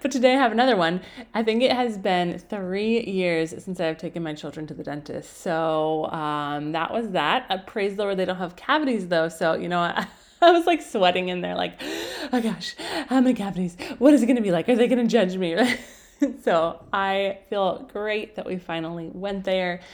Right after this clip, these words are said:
Check that off the box. I think I have my dentist appointment next week, which it's been even longer than that. No judgments around here,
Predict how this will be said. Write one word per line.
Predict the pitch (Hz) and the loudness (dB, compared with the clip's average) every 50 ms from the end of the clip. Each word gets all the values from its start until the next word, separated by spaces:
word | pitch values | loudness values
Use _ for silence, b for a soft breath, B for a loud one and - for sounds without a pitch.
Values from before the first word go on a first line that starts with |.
| B B B B B B _ | B B B B B B _
Check | - - - 294 277 262 226 | -8 0 2 2 2 2 2
that | 226 220 214 | 2 4 4
off | 208 196 196 - | 4 2 0 -2
the | 208 | -6
box. | 190 180 185 170 170 165 175 - - | -4 0 0 2 0 0 -2 -6 -10
I | - 170 | -10 -8
think | - 190 180 - | -6 -6 -4 -2
I | 160 175 | -2 -2
have | 180 180 175 170 | -2 -4 -4 -4
my | 175 170 170 165 170 | -4 -4 -4 -4 -4
dentist | 165 170 160 160 160 156 - | -4 -6 -6 -8 -10 -12 -14
appointment | 165 - 156 - - - - | -12 -12 -12 -10 -10 -10 -8
next | 160 160 - - - - | -10 -10 -10 -12 -12 -10
week, | 160 160 156 147 - - | -8 -6 -6 -6 -8 -8
which | - - - - - - - | -10 -10 -10 -12 -16 -16 -18
it's | - - - | -20 -20 -18
been | - - 208 220 226 | -10 -8 -6 -4 -4
even | 226 240 240 240 277 285 | -4 -4 -4 -4 -2 -2
longer | 311 311 208 156 151 151 156 156 147 151 | -2 -2 -2 -4 -4 -4 -6 -6 -8 -6
than | 147 151 147 147 | -6 -6 -6 -6
that. | 147 156 185 202 220 220 - - | -4 -4 -2 -2 -2 -4 -6 -6
No | 240 254 254 240 | -4 -2 -2 -2
judgments | 226 226 - - 214 185 175 180 - - 185 170 170 165 175 | -2 -2 2 4 4 4 4 2 -2 -4 -4 -4 -4 -4 -4
around | 170 160 160 165 160 160 170 | -4 -2 -2 -2 -2 -2 -4
here, | 175 185 185 190 190 190 | -4 -4 -4 -4 -2 -2